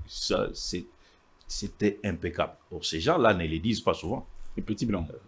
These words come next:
Speaker 1: il a trouvé, moi, zone de petits. Moi, les Occidentaux, là, c'est, c'est, c'est des petits.
Speaker 2: <laughs>
Speaker 1: Euh, il, tu vois ça ?
Speaker 2: Oui.
Speaker 1: Donc, nous devons, mon souci, c'est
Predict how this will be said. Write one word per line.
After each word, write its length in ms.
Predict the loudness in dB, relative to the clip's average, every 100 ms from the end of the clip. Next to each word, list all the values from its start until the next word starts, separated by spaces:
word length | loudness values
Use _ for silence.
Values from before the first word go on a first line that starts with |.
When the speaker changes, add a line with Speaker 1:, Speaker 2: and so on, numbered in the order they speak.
| -20 -16 -10 -4
Speaker 1:
il 140 | 2 2
a 80 |
trouvé, 380 | 2 2 6 6
moi, 160 | 6 2
zone 240 | 4 2
de 80 | 2
petits. 280 | -2 0 0
Moi, 200 | 2 4
les 180 | 4 2
Occidentaux, 500 | 2 4 4 4 0
là, 200 | 0 -2
c'est, 160 | -6 -8
c'est, 200 | -8 -8
c'est 120 | -4
des 140 | -2 0
petits. 400 | 0 0 -6 -6 -18 -4
Speaker 2:
<laughs> 240 | -4 -2 0
Speaker 1:
Euh, 160 | 2 2
il, 300 | 0 -2 -4
tu 300 | -6 -2 6
vois 180 | 8 10
ça ? 260 | 8 8 8
Speaker 2:
Oui. 180 | 10
Speaker 1:
Donc, 320 | 12 12 10 6
nous 100 | 10
devons, 480 | 10 12 10 10
mon 200 | 8 8
souci, 380 | 8 4 2 2
c'est 380 | 6 8 8